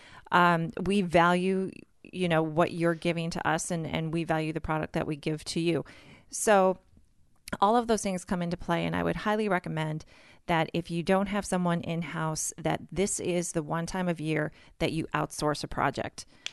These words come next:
Uh, you do find a professional graphic designer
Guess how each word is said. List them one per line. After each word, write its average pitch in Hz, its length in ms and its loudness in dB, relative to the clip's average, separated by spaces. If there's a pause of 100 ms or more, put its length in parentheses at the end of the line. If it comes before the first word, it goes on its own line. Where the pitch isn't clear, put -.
(140)
Uh, 156 180 0
you 156 180 -4
do 185 180 0
find 160 440 -2
a 165 80 -4
professional 165 500 -4
graphic 151 360 -2
designer 156 560 -4